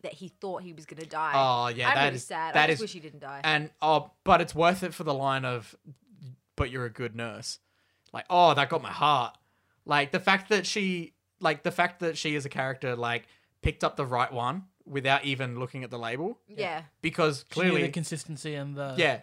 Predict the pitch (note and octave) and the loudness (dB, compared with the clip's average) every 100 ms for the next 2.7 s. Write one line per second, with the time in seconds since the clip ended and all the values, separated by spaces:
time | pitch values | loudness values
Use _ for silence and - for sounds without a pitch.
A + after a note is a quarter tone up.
0 | - - F3 E3 E3+ E3+ C#3+ D3 D#3 D3+ | -10 -4 -2 2 4 4 0 -4 -4 -4
1 | E3+ D#3 C#3+ C#3+ - C#3+ D3+ C3+ C#3 D3+ | -4 -4 -4 -8 -6 -4 -4 -6 -4 -2
2 | C#3 - F3 F#3 F#3 D#3 - | -2 0 -2 0 0 0 -2